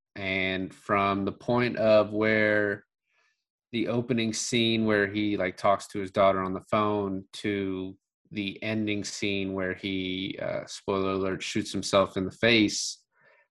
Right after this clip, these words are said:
that's all sort of the play. And, you know, there's a cut before that, and then there's some, a cut after that. But that,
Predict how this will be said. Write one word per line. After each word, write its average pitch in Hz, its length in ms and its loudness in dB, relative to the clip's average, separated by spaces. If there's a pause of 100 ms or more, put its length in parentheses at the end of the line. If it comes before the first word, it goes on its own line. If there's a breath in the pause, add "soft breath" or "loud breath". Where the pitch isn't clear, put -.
that's 104 220 4
all 104 300 10
sort 98 280 0
of 92 220 -6
the 101 160 2
play. 101 600 6 (1040)
And, 95 680 2 (140)
you 120 80 4
know, 104 140 6
there's 101 160 4
a 101 60 2
cut - 320 2
before 101 340 0
that, 98 340 6
and 98 80 -4
then 95 140 -2
there's 92 220 -4
some, 95 320 -2
a 92 100 0
cut - 360 4
after 104 360 2
that. 87 320 2 (420)
But 107 140 -10
that, 147 320 6